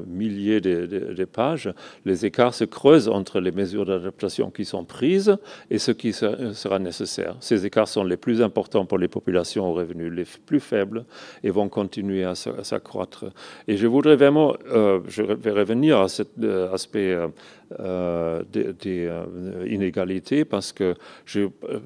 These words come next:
parfois j'ai l'impression que, qu'on en discute certaines solutions techniques, euh, énergie, voiture, je sais pas quoi, on, on fait semblant comme, comme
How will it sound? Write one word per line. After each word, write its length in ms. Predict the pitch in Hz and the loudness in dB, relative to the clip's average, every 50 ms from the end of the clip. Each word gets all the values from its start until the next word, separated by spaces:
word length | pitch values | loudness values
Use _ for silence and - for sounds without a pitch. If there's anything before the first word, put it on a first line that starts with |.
| - - - | -12 -6 -4
parfois 360 | 123 123 - - 170 175 139 | -4 -2 0 2 2 2 2
j'ai 100 | 123 123 | 2 2
l'impression 640 | 117 123 117 - 123 117 - - 127 123 135 139 | 0 0 0 0 -2 -4 -2 0 0 0 0 0
que, 240 | 131 - - 127 110 | -2 -4 -4 -4 -4
qu'on 240 | - - 113 104 95 | -4 -4 -4 -4 -2
en 100 | 95 95 | -2 -4
discute 460 | 90 104 101 - - - 135 127 - | -4 -6 -8 -8 -6 -6 -6 -6 -4
certaines 320 | - - 110 104 - 107 | -4 -4 -4 -2 -2 -6
solutions 500 | 95 - 110 98 92 90 - - 104 90 | -4 -4 -2 -2 -2 -4 -6 -6 -8 -8
techniques, 720 | - - 92 85 - - 117 120 135 143 139 - - - 110 104 98 - - - - - - _ - | -6 -6 -6 -6 -6 -4 -4 -2 -2 -2 -4 -6 -4 -4 -2 -2 -4 -6 -12 -20 -20 -20 -12 _ -4
euh, 880 | 110 95 92 90 90 90 95 95 92 90 92 95 104 104 104 104 - | -2 0 2 2 2 2 2 2 0 0 -4 -6 -8 -8 -8 -6 -6
énergie, 680 | - 101 101 101 98 90 - 107 113 117 120 120 117 110 | -4 -2 0 2 0 0 0 -2 0 0 0 0 0 0
voiture, 800 | 95 92 92 90 - - - 113 117 123 127 127 127 117 107 101 | 2 2 0 0 -2 -4 -2 0 2 2 4 4 4 4 4 2
je 100 | - - | 0 -2
sais 80 | - | -6
pas 100 | - 120 | -6 -6
quoi, 300 | 104 - - 135 131 113 | -2 2 4 4 6 6
on, 120 | 101 98 90 - | 4 4 2 0
on 140 | - 95 - | -4 -6 -2
fait 160 | - 113 101 | -2 -2 -2
semblant 460 | - - 107 104 92 104 113 127 139 | 0 -2 -4 0 0 2 2 2 0
comme, 260 | - - 104 104 101 | -2 -2 -4 -4 -4
comme 240 | - - 214 - 95 | -6 -4 -4 -4 -4